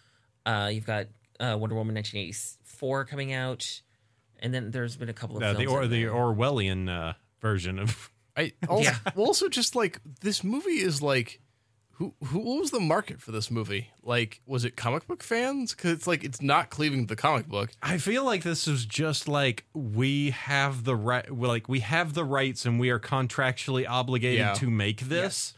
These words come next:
Speaker 3: It just
Speaker 2: Like, let's push it out there and hope to God it works.
Speaker 3: Well, but it's, it's like, there's, it's so unfo-, it's, the focus is not, like, it's not, it, like, comic book fans aren't gonna like this.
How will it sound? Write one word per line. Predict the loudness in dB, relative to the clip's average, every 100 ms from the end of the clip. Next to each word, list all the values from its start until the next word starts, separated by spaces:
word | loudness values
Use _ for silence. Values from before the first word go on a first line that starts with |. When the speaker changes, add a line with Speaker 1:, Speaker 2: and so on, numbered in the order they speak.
| -4
Speaker 3:
It |
just | 0 4
Speaker 2:
Like, | 4 2
let's | 0 0 -2
push | -2 -2 0
it |
out | 2 2 2
there | 0
and | 2
hope | 2 2
to | 0
God | 0 4 4 4
it | 2
works. | -2 -4 0
Speaker 3:
Well, |
but | 2 2
it's, | 2
it's | 0 2
like, | 0 0
there's, | 0 0 0
it's | -6 -4 -2
so | 2 4 4 2
unfo-, | 2 0 0 -2
it's, | 0 0
the | 0
focus | 0 0 0 0 -2
is | 0
not, | 2 2 2
like, | 0 0
it's | -4 -6
not, | -4
it, | -4 -4
like, | -2 0
comic | 2 2
book | 2
fans | 2 2
aren't | 2 0
gonna | 2
like | 0 0
this. | -2 -2